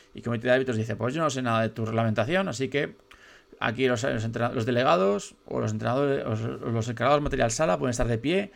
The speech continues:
lo que quieran". Y comité de entrenadores dice, "Pues si nadie se hace, dice nada, pues yo tampoco".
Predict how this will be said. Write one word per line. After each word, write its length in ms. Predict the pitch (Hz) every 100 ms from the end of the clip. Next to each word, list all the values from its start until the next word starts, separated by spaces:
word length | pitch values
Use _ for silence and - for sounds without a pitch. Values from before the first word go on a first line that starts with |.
| - -
lo 300 | 123 113 113
que 100 | 107
quieran". 380 | 117 101 92 - _ _ _ _ - _ _ _ _ _ _ -
Y 80 | -
comité 200 | 113 120
de 40 |
entrenadores 580 | 123 127 151 180 208 -
dice, 280 | 127 117 113
"Pues 380 | - 113 - -
si 380 | 113 113 110 110
nadie 240 | 127 127
se 100 | 143
hace, 300 | 123 135 131
dice 340 | 139 139 139 156
nada, 340 | 190 202 190
pues 160 | 165 180
yo 60 |
tampoco". 440 | 117 113 113 117